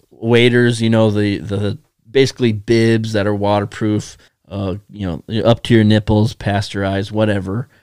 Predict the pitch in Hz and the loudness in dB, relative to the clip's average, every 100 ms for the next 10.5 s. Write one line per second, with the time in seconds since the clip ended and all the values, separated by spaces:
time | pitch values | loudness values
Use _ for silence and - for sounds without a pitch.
0 | _ _ 113 113 113 107 101 - 120 113 | _ _ -4 0 0 -2 -4 0 2 2
1 | 107 - _ _ _ 123 160 175 143 139 | 0 -6 _ _ _ 2 4 6 4 4
2 | 139 139 131 135 120 123 120 110 - 107 | 4 2 2 4 6 6 4 0 -2 0
3 | 117 123 127 - 120 - 123 - 113 107 | 2 2 2 2 0 0 -8 -2 0 2
4 | 107 104 - 95 101 107 104 101 98 98 | 0 -2 -4 -4 -2 -2 -2 -2 -2 -4
5 | 101 110 _ _ _ - 101 113 101 98 | -4 -6 _ _ _ -4 0 2 2 -2
6 | - - 113 - 127 117 120 127 127 123 | -6 -6 -6 0 0 2 2 2 0 -2
7 | 123 123 127 135 _ _ _ 101 - 85 | -2 0 -2 -4 _ _ _ -20 -14 -6
8 | 95 98 98 95 92 92 95 - 107 98 | -4 -2 0 -2 -2 -4 -4 -4 -4 -2
9 | 101 - 104 101 101 92 92 101 113 117 | -2 -2 0 0 -2 -4 -6 -2 0 0
10 | - 110 98 - | -2 -8 -8 -14